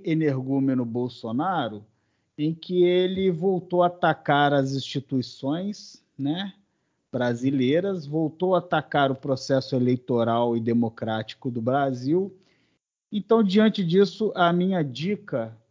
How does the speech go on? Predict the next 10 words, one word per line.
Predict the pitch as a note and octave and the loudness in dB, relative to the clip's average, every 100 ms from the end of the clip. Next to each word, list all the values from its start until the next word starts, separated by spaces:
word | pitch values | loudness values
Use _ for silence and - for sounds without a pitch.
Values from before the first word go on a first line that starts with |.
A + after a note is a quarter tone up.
| _ | _
cultural | E3 F3+ E3+ D3+ C3+ E3+ D#3+ A#2+ | -10 -10 -8 -4 -2 0 -2 -2
vai | C3 D3+ | -4 -4
para | - D#3+ D#3+ E3 | -4 -4 -2 -2
este | D#3+ - C#3+ | -4 -10 -12
belo | B2 A#2+ G#3 A#3 F#3 | -2 2 4 4 4
livro | C#3+ D#3 F3+ F3+ G3 - _ _ _ _ _ _ | 6 6 6 2 -4 -8 _ _ _ _ _ _
que | - E3+ | -6 -6
se | - E3 | -2 -4
chama | - D#3+ E3 E3+ E3+ F3 - - | 0 2 4 4 2 0 -6 -18
Democracia | B2 A#2+ F#3+ F#3 F#3+ F#3+ E3 C3+ - D3+ E3 F3 F3 | -6 4 6 6 2 0 -2 -2 -6 -4 2 4 2